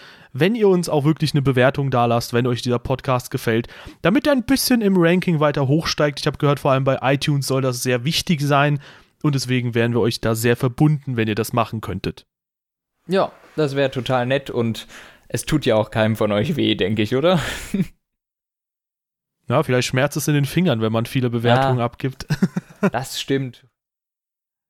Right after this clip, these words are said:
Speaker 1: Ja gut, aber heute das Thema, glaub ich, gut durchbekommen, sogar in einer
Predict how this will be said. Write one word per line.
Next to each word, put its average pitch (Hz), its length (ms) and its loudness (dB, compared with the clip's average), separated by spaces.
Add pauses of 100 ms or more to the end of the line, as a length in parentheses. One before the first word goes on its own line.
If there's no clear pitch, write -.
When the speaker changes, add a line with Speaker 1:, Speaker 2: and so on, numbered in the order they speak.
(260)
Speaker 1:
Ja 220 100 4
gut, 247 320 2 (320)
aber 160 600 2
heute 160 220 2
das 147 180 0
Thema, 147 420 2
glaub 143 240 0
ich, - 160 -4
gut 208 280 0
durchbekommen, 190 540 0
sogar 156 240 2
in 143 140 2
einer 143 340 2